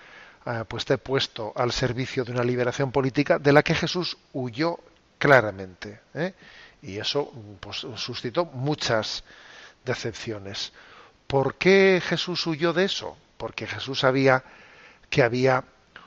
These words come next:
una esclavitud, una alienación muy superior a la de los romanos. La verdadera esclavitud no es la de los romanos, no,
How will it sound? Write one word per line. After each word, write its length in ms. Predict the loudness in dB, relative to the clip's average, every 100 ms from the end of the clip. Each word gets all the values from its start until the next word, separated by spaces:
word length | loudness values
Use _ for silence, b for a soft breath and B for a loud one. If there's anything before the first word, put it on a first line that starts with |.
| B _ -6
una 280 | -2 2
esclavitud, 800 | 2 2 4 4 2 0 0 0 -4 -18 _
una 300 | -12 -4 -2
alienación 1200 | 0 2 2 2 2 2 0 0 2 4 2 -4 -14 -20 -20 -12
muy 420 | -6 -4 0 2 2
superior 640 | 0 4 4 6 2 2
a 100 | 6
la 140 | 6
de 80 | 6
los 160 | 4 -2
romanos. 800 | -4 -4 -4 -4 -8 -8 -12 -16 _ _ _ _ _ b b b b
La 80 | -2
verdadera 340 | 2 6 8 8
esclavitud 760 | 6 8 8 6 0 -2 -2 -6 B B B _
no 220 | -12 -4 -2
es 120 | 4
la 140 | 4
de 100 | 4
los 120 | -2
romanos, 800 | -6 -6 -6 -4 -6 -8 -10 -12 -14 _ -10
no, 280 | -4 -4